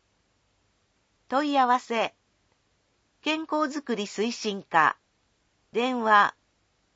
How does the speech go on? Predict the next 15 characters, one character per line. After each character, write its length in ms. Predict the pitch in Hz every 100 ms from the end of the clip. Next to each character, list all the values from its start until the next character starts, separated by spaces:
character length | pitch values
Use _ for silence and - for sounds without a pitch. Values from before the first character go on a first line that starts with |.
| _
二 360 | 208 285 311 294
一 240 | - 208
の 240 | 147 139 - _ _
三 320 | - 277 320
三 380 | 302 285 247 151
零 260 | 185 240 226
零、 380 | 208 139 101 _ _ _ _ _ _ _ _ _
フ 80 | 277
ァ 20 |
ッ 60 | 277 _
ク 100 | 214
ス、 320 | - - 131 _ _ _ _ _ _ _
二 240 | 240 302
七 340 | 302 285 240 196
の 300 | 139 131